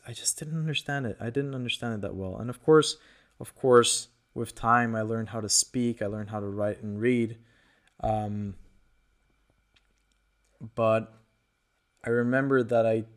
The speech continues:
really disliked reading in Portuguese, especially because that was what was forced on us when,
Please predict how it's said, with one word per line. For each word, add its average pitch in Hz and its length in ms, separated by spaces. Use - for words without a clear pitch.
really 127 280
disliked 117 540
reading 113 320
in 101 100
Portuguese, 95 720
especially 147 360
because 120 260
that 113 180
was 120 240
what 117 160
was 110 200
forced 135 420
on 104 140
us 95 240
when, 101 280